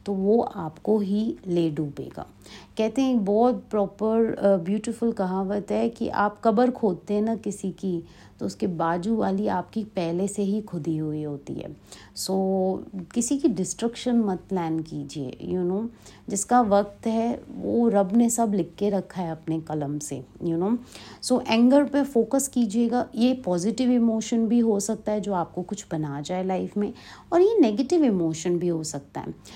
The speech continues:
Most important thing anger कि never make a decision in anger। गुस्से में कभी कोई भी बड़े life का decision मत बनाइए। Just because आपका बहुत बड़ा झगड़ा हुआ है तो सीधा अब आपने divorce पे जाना है, ऐसा मत कीजिए करके, you know।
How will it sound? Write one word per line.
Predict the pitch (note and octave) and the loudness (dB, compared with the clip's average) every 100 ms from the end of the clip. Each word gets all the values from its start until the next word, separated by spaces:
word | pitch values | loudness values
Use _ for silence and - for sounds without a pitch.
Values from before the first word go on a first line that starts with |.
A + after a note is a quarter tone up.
| - - - _ | -18 -18 -20 _
Most | C4 F#4 - | 8 8 10
important | C#4+ C#4 B3 B3 C#4+ C#4 | 8 10 6 4 4 4
thing | A#3 C#4 C#4+ | 6 4 4
anger | - G#3 A3 A#3 B3+ | 2 0 2 2 2
कि | B3+ D#4+ - | 2 0 2
never | C4+ F#4 A#4 C4 | 2 4 8 8
make | A3 G#3 | 8 4
a | C4 | 2
decision | F#3 F3+ G#3+ G3+ A3 A3 | 4 0 -2 -2 0 0
in | G3 E3 - | 0 -2 -4
anger। | - - | -6 0
गुस्से | A3+ B3 G4 | 0 2 2
में | G#4 G#4 | 2 2
कभी | G4+ A#3+ D4 D4 | 0 4 4 4
कोई | A3 A3+ A3+ B3 A#3+ | 2 2 4 4 4
भी | A#3 G#3 A#3 B3+ C4 | 2 2 4 6 4
बड़े | F#3+ F3+ G3 G3+ | 4 2 4 4
life | G3+ F3+ F#3 F#3+ | 4 4 2 -2
का | F#3+ | -4
decision | F#3+ F#3 - F3+ F#3+ | -4 -4 -4 -6 -4
मत | F#3+ F3 | -4 -4
बनाइए। | D3+ - - - - - - - - - | -6 -8 -12 -12 -12 -12 -14 -18 -18 0
Just | B3+ B3+ | 0 0
because | A#3 G#3 A3+ | -4 -4 -4
आपका | G#3 - | -4 -4
बहुत | G#3+ E3+ - F#3+ | -4 -4 -4 -4
बड़ा | - - A#3 | -4 -2 -2
झगड़ा | F#3+ E3+ F#3 G#3 | -2 -4 -2 0
हुआ | G#3+ G3 G3+ | 0 0 -2
है | F#3 G3+ | -2 -4
तो | G3 | -4
सीधा | G3 G3 F3+ G#3 | -6 -4 -2 -2
अब | G3 | -2
आपने | F#3+ G#3+ G#3 | -2 -2 -2
divorce | D#3 D3 F3+ G3 | -4 -2 -2 -4
पे | - - | -6 -6
जाना | - F3 E3 | -4 -6 -4
है, | F3 - - A#3 E3+ - | -6 -8 -16 -16 -12 -4
ऐसा | G3 - | -4 0
मत | A3 F#3+ - - | 0 0 -4 -6
कीजिए | D#3 C#3+ D3+ | -4 -2 -6
करके, | D3 D3+ D3+ D#3+ E3 D#3+ | -4 -6 -6 -8 -6 -2
you | D#3+ | -2
know। | F3 | -2